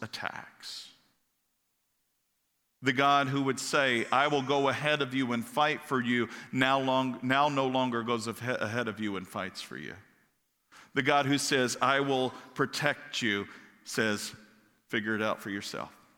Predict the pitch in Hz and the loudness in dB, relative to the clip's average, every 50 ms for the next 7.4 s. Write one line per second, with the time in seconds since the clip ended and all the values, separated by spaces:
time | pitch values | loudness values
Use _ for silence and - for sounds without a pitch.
0 | _ _ _ _ _ _ _ _ _ _ _ _ _ _ _ _ _ _ _ _ | _ _ _ _ _ _ _ _ _ _ _ _ _ _ _ _ _ _ _ _
1 | _ _ _ _ _ _ - - - - _ - - _ - 165 240 311 294 240 | _ _ _ _ _ _ -20 -20 -20 -20 _ -20 -18 _ -2 0 2 2 2 4
2 | 226 233 247 240 214 - 240 208 196 254 277 285 233 180 143 104 80 - - 95 | 4 4 4 4 2 2 4 6 6 6 6 4 4 4 2 2 0 -2 -4 -6
3 | 98 85 71 - - - - - - _ _ _ _ _ _ _ _ - - - | -6 -6 -6 -8 -10 -14 -20 -20 -20 _ _ _ _ _ _ _ _ -18 -16 -16
4 | - - 180 180 170 190 233 269 285 285 226 208 175 156 135 139 139 139 139 135 | -2 0 2 4 6 6 6 6 6 6 6 4 4 4 4 4 4 6 6 6
5 | 131 131 143 156 151 151 139 131 - - 196 220 233 - - 170 139 127 95 - | 4 4 4 4 2 0 -2 -2 0 2 2 2 2 2 0 0 0 0 -2 -2
6 | - 170 147 143 123 160 185 196 240 240 214 208 190 - - 180 151 151 160 170 | 2 2 2 4 4 2 2 2 2 2 2 2 0 0 -2 -2 0 0 0 0
7 | 190 185 143 110 104 98 87 80 | 0 0 0 0 0 -2 -2 -4